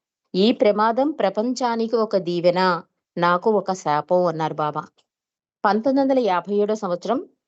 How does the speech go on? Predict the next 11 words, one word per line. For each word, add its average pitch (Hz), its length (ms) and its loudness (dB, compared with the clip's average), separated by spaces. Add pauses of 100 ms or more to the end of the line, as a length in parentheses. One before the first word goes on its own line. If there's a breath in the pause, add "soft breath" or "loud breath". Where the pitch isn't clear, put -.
(100)
చివరి 233 200 4
భాగంలో 254 640 2 (280 loud breath)
న్యూయార్క్ 233 540 4
నుండి 175 460 -4 (260 soft breath)
హరికెన్ 233 440 2
మోర్ 247 200 2
అనే 233 180 0
ఒక 208 200 0
అంధుడైన 214 680 0
డాక్టర్ 196 380 0
వచ్చి 202 440 -4